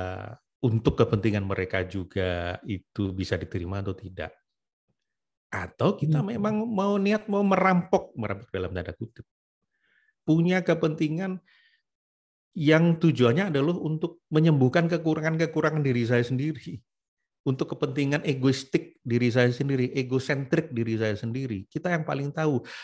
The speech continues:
Speaker 1: Kalau kita tidak tahu, itu artinya kita masih terasing dengan diri kita sendiri.
Speaker 2: Hmm.
Speaker 1: Kita tidak memahami diri kita sendiri. Diri saja kita salah paham.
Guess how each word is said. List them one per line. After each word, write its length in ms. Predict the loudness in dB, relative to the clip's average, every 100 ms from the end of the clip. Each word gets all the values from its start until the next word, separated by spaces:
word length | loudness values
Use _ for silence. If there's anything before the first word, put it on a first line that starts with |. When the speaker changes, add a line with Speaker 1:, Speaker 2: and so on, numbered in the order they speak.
| 0
Speaker 1:
Kalau 160 | 2 2
kita 240 | 0 0
tidak 240 | 0 0
tahu, 400 | 2 2 4 2
itu 320 | -2 -2 0 0
artinya 480 | 0 -2 -2 -2 -2
kita 400 | -4 -6 -6 -6
masih 400 | -4 -4 -4 -2
terasing 640 | -2 0 -4 -2 2 4 4
dengan 240 | 4 2
diri 240 | -2 -4
kita 240 | -8 -10 -8
sendiri. 480 | -6 -6 -6 -8 -10 _ _ _ _ _ _
Speaker 2:
Hmm. 600 | 4 8 10 10 8 8
Speaker 1:
Kita 200 | 8 6 8
tidak 220 | 4 6
memahami 720 | 4 6 4 6 6 4 4
diri 220 | 6 4 4
kita 240 | 0 -2
sendiri. 680 | -4 -6 -6 -6 -6 -6 -8 _ _ _ _ _
Diri 360 | 2 4 6 4
saja 480 | 6 4 4 4 4
kita 240 | 2 -4
salah 300 | -2 2 2
paham. 720 | 2 0 2 4 4 4 4